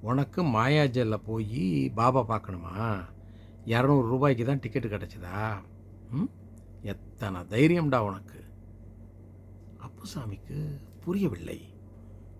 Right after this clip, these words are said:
அடாப்புடா என்று கத்தி அதட்டும் குரல் ரசகுண்டுவினுடைய பாட்டியுடையதாக இருக்குமோ என்று நினைத்து கொண்டிருந்தார். அப்புறமாக சற்று எட்டி பார்த்தவருக்கு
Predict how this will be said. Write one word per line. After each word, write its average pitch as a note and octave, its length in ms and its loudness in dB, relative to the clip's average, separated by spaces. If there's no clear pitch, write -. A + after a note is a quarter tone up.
அடாப்புடா D#3 600 2
என்று B2+ 380 2
கத்தி C3 540 -2
அதட்டும் A2+ 460 -2
குரல் D#3 640 -4
ரசகுண்டுவினுடைய B2+ 920 0
பாட்டியுடையதாக C#3 760 2
இருக்குமோ A#2+ 520 0
என்று A#2 160 0
நினைத்து A#2 300 0
கொண்டிருந்தார். G2+ 680 -8
அப்புறமாக C3+ 600 -4
சற்று A#2 400 -4
எட்டி C3+ 220 -4
பார்த்தவருக்கு B2+ 680 -4